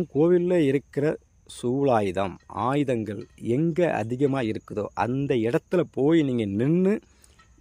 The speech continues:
ஆறாம் இடம், அந்த ஆறாம் இடங்கிறது அந்த ஆயுதங்கள் நிறைந்த இடம் தானே, அந்த இடத்துல போய் ஜாதகராகிய நீங்க நின்னு, அங்கே இருந்து இறைவன் எங்கே இருக்கிறானோ அவனை பார்த்து நீங்க வழிபாடு செய்யும் பொழுது,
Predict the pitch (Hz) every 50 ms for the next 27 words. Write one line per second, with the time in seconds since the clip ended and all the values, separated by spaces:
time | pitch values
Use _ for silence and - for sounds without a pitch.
0 | _ _ _ _ _ _ _ _ - 117 135 151 151 151 151 156 147 139 - _
1 | - 120 120 120 123 117 113 131 156 165 160 160 156 160 151 147 147 143 180 202
2 | 196 175 156 156 147 143 139 - - _ _ _ _ _ _ _ _ _ _ _
3 | _ - 120 143 160 165 160 156 147 139 147 160 160 156 139 147 147 139 120 123
4 | 151 175 127 - _ _ - - - - - - - 98 104 101 104 117 131 -
5 | 156 151 117 113 127 139 139 139 135 110 101 110 117 131 127 139 135 127 135 131
6 | 123 123 113 113 117 110 104 98 95 104 113 123 131 131 127 127 127 - _ -
7 | 110 135 156 175 170 185 185 185 156 139 135 135 135 139 165 143 113 117 131 143
8 | 160 160 160 156 131 123 139 156 143 160 151 143 139 135 - - 127 127 127 139
9 | 139 - - - 98 101 117 113 107 - - 117 131 120 - 131 117 104 98 104
10 | 113 110 120 120 - - 104 101 101 92 95 95 92 104 143 170